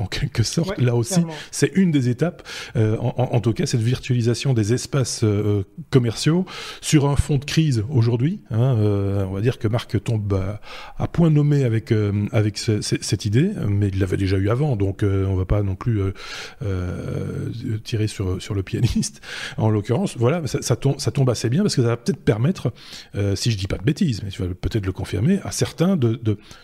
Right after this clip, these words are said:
Speaker 1: de pouvoir commercialiser, euh, sur, sur une plateforme qui compte quand même un certain nombre de mondes. <laughs>
Speaker 2: Quelques
Speaker 1: Hein, qui,
Speaker 2: millions de personnes, hein.
Speaker 1: bah, qui s'appelle Facebook, ouais, ouais. Dis-nous en plus.
Speaker 2: Mais, euh,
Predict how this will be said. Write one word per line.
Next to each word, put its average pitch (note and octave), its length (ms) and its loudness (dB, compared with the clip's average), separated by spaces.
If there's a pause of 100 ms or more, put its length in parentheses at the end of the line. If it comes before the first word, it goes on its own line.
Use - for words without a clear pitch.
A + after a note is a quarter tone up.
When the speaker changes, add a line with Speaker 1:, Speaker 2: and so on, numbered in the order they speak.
(120)
Speaker 1:
de A2 60 0
pouvoir A#2 360 0
commercialiser, C3 760 2 (400)
euh, G2+ 300 -2
sur, G#2+ 400 -2
sur - 140 -2
une A2 80 0
plateforme E3+ 340 0
qui - 200 -2
compte - 280 -2
quand C3 80 0
même C#3 160 2 (260)
un B2 120 2
certain B2+ 400 0
nombre B2+ 360 2
de A#2+ 120 0
mondes. B2+ 400 -2 (260)
<laughs> - 520 -2
Speaker 2:
Quelques E3+ 120 -4
Speaker 1:
Hein, A#2+ 100 2
qui, E3+ 220 -6
Speaker 2:
millions E3+ 220 -6
de D#3+ 60 -2
personnes, C#3 520 -10
hein. F#3 80 -8
Speaker 1:
bah, A2+ 180 0
qui A2+ 140 -2
s'appelle A2+ 280 0
Facebook, C3 440 0
ouais, A#2+ 240 -4
ouais. A2+ 180 -4 (540)
Dis-nous F#3+ 240 4
en D#3 80 0
plus. - 320 -4 (720)
Speaker 2:
Mais, G3+ 260 2
euh, F#3+ 380 0